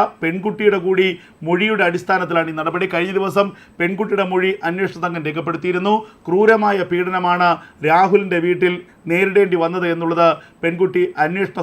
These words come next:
സംഘത്തിന് മുന്നിൽ തുറന്നു പറഞ്ഞിട്ടുണ്ട്. ആ, കല്യാണം കഴിഞ്ഞ് വന്നതിന് പി-, അടുത്ത ദിവസം തന്നെ നിർബന്ധിച്ച് മദ്യം കുടിപ്പിക്കുകയായിരുന്നു. മദ്യം കുടിക്കാത്തത് കൊണ്ട് തന്നെ മർദ്ദിച്ചു. ഈ സമയം രാഹുലിൻ്റെ മാതാവും അതുപോലെ തന്നെ സുഹൃത്ത്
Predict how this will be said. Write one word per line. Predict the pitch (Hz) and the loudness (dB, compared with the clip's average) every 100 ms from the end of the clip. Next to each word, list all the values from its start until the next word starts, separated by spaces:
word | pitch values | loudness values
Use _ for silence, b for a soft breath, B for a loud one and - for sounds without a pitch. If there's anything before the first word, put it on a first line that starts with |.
| - | -6
സംഘത്തിന് | 165 175 175 165 | -4 -4 -4 -4
മുന്നിൽ | 170 165 B _ 165 | -2 -4 B _ -2
തുറന്നു | 170 196 175 | 0 0 0
പറഞ്ഞിട്ടുണ്ട്. | 170 165 165 165 196 220 B B - | -2 -2 -4 2 2 2 B B 2
ആ, | 156 151 - | 4 4 2
കല്യാണം | 175 202 214 214 208 | 4 6 6 2 0
കഴിഞ്ഞ് | 185 185 196 208 170 | 0 0 -2 -4 -2
വന്നതിന് | 175 196 202 202 - | -2 0 0 0 -4
പി-, | 170 175 175 170 | -8 -8 -4 -2
അടുത്ത | 175 214 202 | 0 2 2
ദിവസം | 151 175 | 0 -4
തന്നെ | 180 170 147 b b 160 165 | -2 -4 -4 b b -4 -2
നിർബന്ധിച്ച് | 180 180 208 202 196 185 170 165 | 0 2 2 2 0 -2 -2 -2
മദ്യം | 165 151 208 180 | -2 2 2 2
കുടിപ്പിക്കുകയായിരുന്നു. | 165 170 160 160 156 160 180 208 214 B - 165 | -4 -6 -4 -2 0 -2 -2 -2 -4 B -4 -2
മദ്യം | 160 214 214 | 2 2 2
കുടിക്കാത്തത് | 185 - 202 190 185 | -2 0 -2 -2 -2
കൊണ്ട് | 185 180 | 0 -2
തന്നെ | 170 180 175 b - 151 | -2 -2 -4 b -10 0
മർദ്ദിച്ചു. | 156 156 180 202 208 208 B _ 165 | 0 0 -2 0 0 -2 B _ -4
ഈ | 208 208 | 0 0
സമയം | 196 208 214 - 165 160 | 0 0 -2 -4 -2 6
രാഹുലിൻ്റെ | 165 196 208 190 202 208 - 156 | 6 6 2 2 2 2 -6 -2
മാതാവും | 160 175 196 196 208 240 B - | 2 4 6 6 4 2 B -4
അതുപോലെ | 170 180 190 | 0 0 0
തന്നെ | 185 - | -2 -4
സുഹൃത്ത് | 170 185 | -4 -4